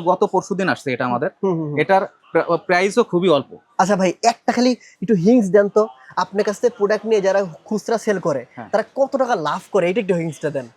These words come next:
Speaker 1: তবে আমি এটা
Speaker 2: মানে,
Speaker 1: এ-,
Speaker 2: কত
Speaker 1: এ-,
Speaker 2: টাকা লাভ হইতে পারে?
Speaker 1: <laughs> এটা লাভ হইতে পারে, আমরা যে হোলসেল প্রাইসটা রাখবো,
Speaker 2: হ্যাঁ।
Speaker 1: সেখান থেকে যদি উনি রিটেল সেল করে,
Speaker 2: হ্যাঁ।
Speaker 1: সেখান থেকে আমার হয়তোবা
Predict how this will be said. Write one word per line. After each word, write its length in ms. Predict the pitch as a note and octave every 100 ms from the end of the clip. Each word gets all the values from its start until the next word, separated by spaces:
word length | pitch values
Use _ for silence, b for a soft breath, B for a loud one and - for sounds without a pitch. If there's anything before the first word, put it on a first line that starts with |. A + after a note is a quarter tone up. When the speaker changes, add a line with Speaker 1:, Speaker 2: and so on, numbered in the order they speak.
| _
Speaker 1:
তবে 280 | F3+ A3 A3+
আমি 340 | G#3+ A#3 A#3+ - -
এটা 140 | E3
Speaker 2:
মানে, 480 | G#3 A#3 F#3 G3+ F3+
Speaker 1:
এ-, 60 |
Speaker 2:
কত 100 | F#3+
Speaker 1:
এ-, 100 | F#3+
Speaker 2:
টাকা 120 | D#4 C#4+
লাভ 240 | G#3+ C#4
হইতে 200 | C4+ G#3+
পারে? 200 | E3+ D3
Speaker 1:
<laughs> 240 | D3 C3+ b b b
এটা 200 | D#3 G3+
লাভ 240 | F3 E3+
হইতে 180 | F#3+ G3
পারে, 260 | G3+ G#3 G#3
আমরা 360 | D#3+ E3+ F#3+
যে 200 | F#3+ G3 F#3 D3+
হোলসেল 240 | D#3 E3 F3
প্রাইসটা 340 | E3+ D3+ E3+
রাখবো, 340 | D3 D#3 C#3+ -
Speaker 2:
হ্যাঁ। 220 | G3 C3+ -
Speaker 1:
সেখান 360 | D#3 D3+ F#3
থেকে 220 | F3+ F#3 F#3
যদি 220 | F3 F3+
উনি 340 | E3 E3+ F3+ - _ C3+
রিটেল 380 | F3+ A#3+ A3+ F3
সেল 240 | - F3+
করে, 300 | F3 C#3 C#3+ -
Speaker 2:
হ্যাঁ। 300 | E3+ C#3 A#2+
Speaker 1:
সেখান 280 | D#3 E3 F#3
থেকে 220 | F#3+ G3+
আমার 340 | F#3+ F3+ F#3+ F#3
হয়তোবা 760 | C#3+ D#3+ E3+ F#3+ F#3+ G3 F#3+